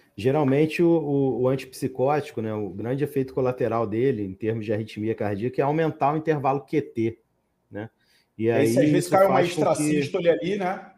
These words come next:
Speaker 1: Exatamente.
Speaker 2: E
Speaker 1: Quando
Speaker 2: essa
Speaker 1: cai uma
Speaker 2: extrasístole
Speaker 1: extrasístole
Speaker 2: é típico, né, do cara que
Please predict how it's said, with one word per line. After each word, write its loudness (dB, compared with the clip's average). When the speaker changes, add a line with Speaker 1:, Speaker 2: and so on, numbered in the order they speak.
Speaker 1:
Exatamente. -2
Speaker 2:
E 0
Speaker 1:
Quando 6
Speaker 2:
essa 2
Speaker 1:
cai 4
uma 2
Speaker 2:
extrasístole 2
Speaker 1:
extrasístole -
Speaker 2:
é 2
típico, -6
né, 0
do -6
cara 0
que -12